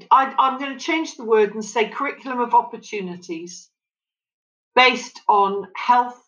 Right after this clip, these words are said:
well-being, happiness, engagement with, with learning. But it's a curriculum of opportunities for me. You don't know where they're gonna lead. You can't predict which child is going to, you know, be amazing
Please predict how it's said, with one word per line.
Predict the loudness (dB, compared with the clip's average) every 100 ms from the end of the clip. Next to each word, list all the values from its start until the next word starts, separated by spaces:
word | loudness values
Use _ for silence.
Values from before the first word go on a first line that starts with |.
| _ _
well-being, | 0 2 2 -2 -2 0 0 -4 -14 _ _ _ _ _ _
happiness, | 0 2 2 -2 -8 -6 -8 -10
engagement | -10 -10 0 2 2 0 -8 -10 -4
with, | -6 -6 _
with | -2 -2 0
learning. | -2 -2 -2 -4 -6 -12 _ -20 -20 0
But | 0
it's | 0 -6
a | -12
curriculum | -8 -8 -8 -6 0
of | 4
opportunities | 4 4 -2 -18 -6 -4 -2 -4 -6 -8
for | -6
me. | -4 -2 -4 -8 -16 2
You | 2
don't | 6 6 4 4
know | 2
where | 2 2
they're | 0
gonna | 0 0
lead. | 2 2 0
You | -4 -6
can't | 4 4 4 0 _
predict | -2 0 -4 -6 -10 -20 -20
which | -2 0 0 -10
child | 0 4 4 2 -4
is | -10
going | -4 -2 -2 -6
to, | -6 -6 -10 -18 -20 -20 _ _ _
you | 4
know, | 6 6 4 -4 -20 _ _ -12
be | 2 2
amazing | 2 2 2 2 -2 -4 -4 -4